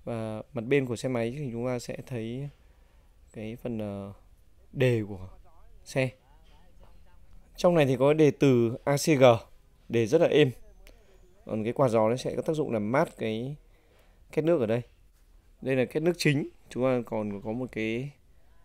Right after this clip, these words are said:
két nước phụ ở phía dưới nữa. Thì khi mà xe máy bị quá nhiệt thì bạn sẽ phải kiểm tra nước làm mát nhé, xem có bị, ờ, thất thoát hết không.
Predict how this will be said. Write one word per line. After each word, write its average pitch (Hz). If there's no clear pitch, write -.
két -
nước 160
phụ -
ở 107
phía 107
dưới 123
nữa. 190
Thì 120
khi 147
mà 135
xe -
máy 123
bị 139
quá 120
nhiệt 143
thì 107
bạn 113
sẽ -
phải 131
kiểm 95
tra 120
nước 135
làm 127
mát 156
nhé, 170
xem -
có 113
bị, 113
ờ, 98
thất -
thoát 175
hết 185
không. 139